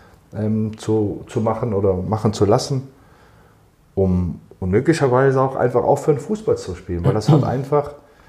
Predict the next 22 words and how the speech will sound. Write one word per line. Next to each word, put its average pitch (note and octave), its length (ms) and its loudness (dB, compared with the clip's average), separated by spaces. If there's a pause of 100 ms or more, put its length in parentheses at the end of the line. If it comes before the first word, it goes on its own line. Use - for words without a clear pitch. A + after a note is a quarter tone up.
(140)
das G#2+ 160 -2
ist F3 100 0
ein C3 120 2
gesellschaftliches D#3+ 720 0
Problem. D#3+ 400 -2 (120)
Und F#2 120 -6
das F#2 160 -2
merkt D3+ 200 2
man D3 120 2
ja C#3+ 100 2
auch, C#3+ 180 4
ne, A2+ 180 0
wenn A2 120 4
man, G#2+ 360 2
wenn G#2+ 120 2
man G2+ 140 0
das G#2 240 -2
in, G2+ 180 -2
in G2 220 -4
Hanau A#2+ 340 2
sieht. C#3 340 0 (760)
Ähm, G2+ 240 0